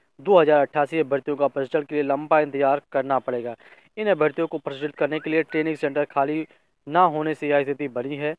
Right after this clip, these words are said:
प्रशिक्षण निदेशालय के केंद्रों पर दो हज़ार अठारह सिपाही भर्ती के चयनित इकतालीस हज़ार पाँच सौ बीस अभ्यर्थियों में से तेईस हज़ार दो सौ अड़तीस अभ्यर्थियों का छः माह का प्रशिक्षण चल रहा है और यह प्रशिक्षण दो दिसंबर को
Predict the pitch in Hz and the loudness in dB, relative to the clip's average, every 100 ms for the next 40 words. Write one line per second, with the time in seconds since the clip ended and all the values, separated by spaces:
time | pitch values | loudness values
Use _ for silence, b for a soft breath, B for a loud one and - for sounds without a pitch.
0 | _ _ _ - 160 160 - 180 170 156 | _ _ _ -4 -2 -2 -2 -2 0 0
1 | 143 147 165 156 156 147 156 156 147 139 | 2 0 0 -4 -4 -4 -4 -2 -4 0
2 | 151 147 - 143 156 143 - 139 131 135 | 2 2 0 -2 -2 -4 -4 -2 -2 -4
3 | - 139 135 - 180 151 156 b b - | -8 -8 -8 -2 -2 0 -6 b b -12
4 | 139 - 160 190 170 151 - 143 135 131 | -6 2 2 2 2 2 2 -2 -4 -6
5 | 156 160 131 131 127 143 139 - 139 147 | -4 -2 0 0 -2 -6 -6 -6 -6 -6
6 | 160 151 147 135 135 143 135 139 175 - | -6 0 0 0 -6 -2 -2 -2 -4 -6
7 | 139 139 147 143 139 - 170 151 139 143 | -4 -4 -4 -4 -6 -4 -4 -4 -4 -4
8 | - 143 127 139 123 - 151 156 151 151 | -4 -10 -6 -6 -6 -6 0 2 2 0
9 | b b b 156 147 190 180 151 - 135 | b b b -8 0 2 2 -2 -4 -4
10 | 147 135 151 139 139 135 131 - | -4 0 -2 -2 -6 -4 -4 -4